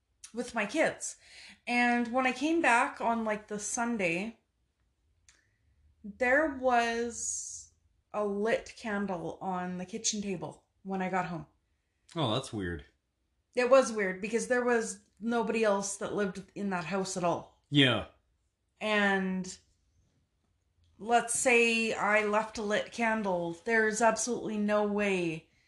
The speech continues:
Speaker 1: it would have kept burning all weekend like that.
Speaker 2: Oh, yeah.
Speaker 1: And that, that was chilling for me.
Speaker 2: Yeah, that would be creepy as hell.
Speaker 1: Yeah, it really was.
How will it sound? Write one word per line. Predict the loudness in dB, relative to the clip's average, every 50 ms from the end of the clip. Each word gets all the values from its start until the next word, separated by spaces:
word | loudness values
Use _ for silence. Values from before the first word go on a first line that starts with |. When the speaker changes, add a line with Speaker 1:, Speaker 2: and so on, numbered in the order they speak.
| _ _ _ _ _ 0
Speaker 1:
it | 2 2 4
would | 4 2
have | 2 0 -2
kept | -2 -2 -2 -2 -2
burning | -2 0 0 0 0
all | 0 0
weekend | 0 -2 -4 -4 -8 -10 -8 -8
like | -8 -8 -8 -12
that. | -16 -18 -18 _ _ 2
Speaker 2:
Oh, | 4 6 6
yeah. | 6 6 4 0 -2 -4 -10 _ _ _ _ _ -20 -20 -20 -20 -20 _ _
Speaker 1:
And | -4 -2 0 0 0 0 0 2
that, | 4 4 4 4 2 0 4
that | 6 8 8 8
was | 6 0 -2
chilling | 0 0 2 2 0 0 0 -2 -4 -6 -8 -10
for | -10 -10 -8
me. | -8 -8 -10 -12 -14 -18 _ _ _
Speaker 2:
Yeah, | 2 4 4 6
that | 6 6 6
would | 4 2 2
be | -2
creepy | -4 -4 -6 -6 -6 -6 -6 -8
as | -8 -8 -8
hell. | -8 -8 -8 -10 -8 -2
Speaker 1:
Yeah, | 0 0 0 0 -4 -14 _ _ _ _ _
it | -4 -2 -2
really | -2 -2 -2 -4
was. | -2 -2 -4 -4 -6 -8 -12